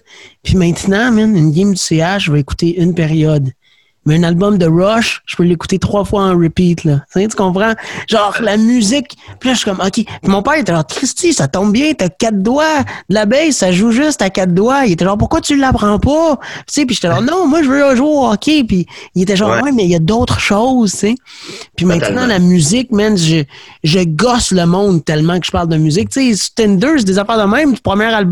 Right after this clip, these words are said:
Speaker 1: tu sais, première avant, là, pas de même parce que Christy, je veux pogner. Mais tu sais, une des
Speaker 2: Ouais.
Speaker 1: premières questions que je posais, c'est comme, tu sais, Tu connais-tu Maiden ? Puis la fille était genre, De... de quoi tu parles, asti ? Tu sais,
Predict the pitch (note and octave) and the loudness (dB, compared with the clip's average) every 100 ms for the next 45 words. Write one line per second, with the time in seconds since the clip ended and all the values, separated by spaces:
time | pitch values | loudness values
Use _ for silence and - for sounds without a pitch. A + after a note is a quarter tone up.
0 | F3+ F#3 A#3+ A3+ G#3 A3+ B3 F#3 D#3 C4+ | -2 -2 -4 -2 -2 0 -2 -2 -2 0
1 | C4 G3 F#3+ F3 F#3+ B3 F3+ D#3 D#3 C#3 | -2 -2 0 0 0 0 -2 -2 -2 -4
2 | - D#3+ F#3+ F3 E3+ - C#3 D3+ B3+ - | -6 -4 0 0 0 0 0 0 -2 -6
3 | - - - E3+ E3+ C4 A#3+ B2 G3+ G#3+ | -14 -18 -4 -2 0 0 2 0 0 0
4 | A3+ A3 F#3+ C4+ C4+ G3+ F#3 F3+ C4 C4+ | 0 -2 -2 0 0 -2 0 0 2 0
5 | E3+ E3 D3+ - - - - G#3+ A#3 G3 | 0 0 -2 -4 -18 -20 -8 -2 0 0
6 | - - G3 G3+ G3 - A3+ A#3+ A3+ G3+ | -4 -2 0 0 0 -2 0 2 2 2
7 | G#3+ A3 C#4 B3+ - _ G#3+ F3+ F3 B3 | 2 2 2 0 -2 _ -2 0 0 -2
8 | E3 D#3 D#3 D#3+ - _ _ _ _ _ | 0 0 0 -2 -6 _ _ _ _ _
9 | _ - G3+ D#4 G#4 - - - G#3+ B3+ | _ -2 -2 0 -2 -2 -6 -2 0 0
10 | F3 C3+ G#2+ - - G3 A3 - - - | 0 0 0 -2 -2 0 0 -2 -8 -12
11 | - - E4 | -8 -2 0